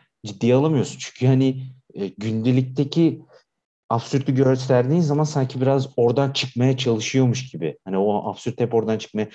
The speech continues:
Cem Yılmaz da tam tersiydi. Hani absürtün içinde, hani tamam absürt demezsin çünkü real değil de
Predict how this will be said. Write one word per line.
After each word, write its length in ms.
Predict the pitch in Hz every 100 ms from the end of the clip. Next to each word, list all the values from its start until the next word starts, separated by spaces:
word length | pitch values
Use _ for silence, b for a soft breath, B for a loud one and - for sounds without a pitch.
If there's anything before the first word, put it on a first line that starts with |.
| B B -
Cem 160 | 98
Yılmaz 220 | 101 107
da 80 | 170
tam 200 | 208 254
tersiydi. 420 | 254 160 - 95
Hani 200 | 101 101 -
absürtün 580 | 107 - 117 127 214
içinde, 380 | 165 120 110 107
hani 200 | - 165
tamam 240 | 170 180 127
absürt 360 | 127 - 127
demezsin 320 | 123 113 - 92
çünkü 180 | 87
real 320 | 92 95 98 90
değil 220 | 165 151
de 160 | 85